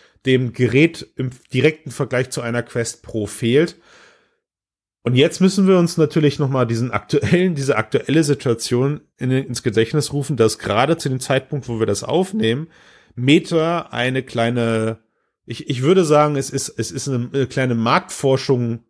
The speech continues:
fahren lässt, indem sie das, indem sie die Quest Pro im amerikanischen und im U-K-Raum, richtig, äh, um vierhundert,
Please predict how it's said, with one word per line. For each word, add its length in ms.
fahren 400
lässt, 340
indem 320
sie 140
das, 340
indem 340
sie 120
die 100
Quest 320
Pro 360
im 160
amerikanischen 880
und 580
im 680
U-K-Raum, 640
richtig, 460
äh, 220
um 140
vierhundert, 680